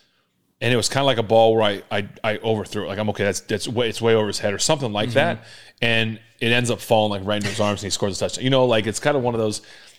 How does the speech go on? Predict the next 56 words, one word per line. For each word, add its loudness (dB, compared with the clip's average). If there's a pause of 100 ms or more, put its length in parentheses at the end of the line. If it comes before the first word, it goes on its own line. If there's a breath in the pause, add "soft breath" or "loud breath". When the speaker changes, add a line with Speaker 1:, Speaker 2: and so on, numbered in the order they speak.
(400 loud breath)
Speaker 1:
you 0
know, -2
just 0
where 4
everything's 2
working. 0
Speaker 2:
Yes. -6
Speaker 1:
You 4
know, 4
and -4
so, 4 (380 loud breath)
um, 0 (760)
yeah, 4
those 4
were, 0
'cause 2
it 6
was, 4
was 2
it -4
Carolina, 2
Baltimore, 0
right? 0 (380 soft breath)
Was -10
it -10
Carolina, 0
does -10
it -10
say? -4
Speaker 2:
Uh, -2
it's, -10 (120)
I -8
believe -2
it -2
was -4
Indy. -2 (160)
Speaker 1:
Oh, 4
Speaker 2:
No, 6
no, 4
Speaker 1:
Indy, 2
Speaker 2:
no, 0
no. -8
Speaker 1:
Indy. 4
It 6
was 6
Indy. 0
Speaker 2:
Was 2
Speaker 1:
It 4
Speaker 2:
it? 0
Speaker 1:
was, -2
it 2
was 2
Indy, 2
yeah, 2
for -6
sure. -4